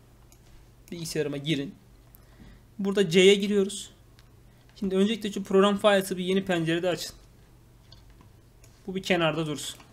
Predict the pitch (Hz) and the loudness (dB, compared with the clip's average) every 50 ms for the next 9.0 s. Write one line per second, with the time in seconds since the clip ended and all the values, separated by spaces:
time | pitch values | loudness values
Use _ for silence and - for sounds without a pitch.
0 | - - - - - - 226 202 165 165 190 226 - - - 185 180 208 202 180 | -20 -20 -20 -14 -8 -6 -4 -4 -4 -6 -8 -10 -14 -14 -8 -2 -2 0 0 0
1 | 170 160 - - - - - - 139 135 131 147 165 180 190 180 180 196 190 - | -2 -4 -6 -10 -12 -12 -10 -10 -10 -8 -6 -6 -6 -4 -4 -4 -4 -6 -8 -12
2 | - - - - - - - - - _ - _ _ - - - _ - 190 185 | -20 -20 -20 -20 -20 -20 -20 -20 -20 _ -20 _ _ -20 -20 -18 _ -6 -4 -4
3 | 175 165 170 - 156 147 156 156 160 165 185 190 185 196 196 190 196 196 190 196 | -4 -4 -6 -6 -6 -4 -4 -2 -2 0 0 0 0 0 -2 0 0 -2 -2 -2
4 | 196 196 190 190 196 202 196 202 - - - - - _ - - - - - - | -2 -2 -2 -2 -4 -8 -8 -10 -10 -14 -20 -20 -20 _ -20 -20 -20 -20 -20 -20
5 | - - - - - - - - 196 208 202 180 180 - - - - - - _ | -20 -20 -20 -20 -20 -20 -12 -4 0 2 4 4 2 0 -4 -16 -20 -20 -20 _
6 | - - - - - 196 190 - - 180 175 175 185 196 - - - - _ _ | -20 -20 -14 -6 -6 -6 -4 -2 -2 -2 -2 -2 -4 -6 -8 -10 -20 -20 _ _
7 | _ - 170 175 180 - - - - - - 185 185 180 - - 196 185 185 185 | _ -4 -4 -4 -4 -4 -12 -20 -18 -8 -4 -4 -4 -4 -4 -4 -4 -2 -2 -2
8 | 185 196 214 - - - - - - - - 175 175 185 185 180 180 185 196 190 | -4 -4 -6 -8 -14 -20 -20 -20 -20 -12 -6 -2 0 0 0 0 -2 -4 -6 -8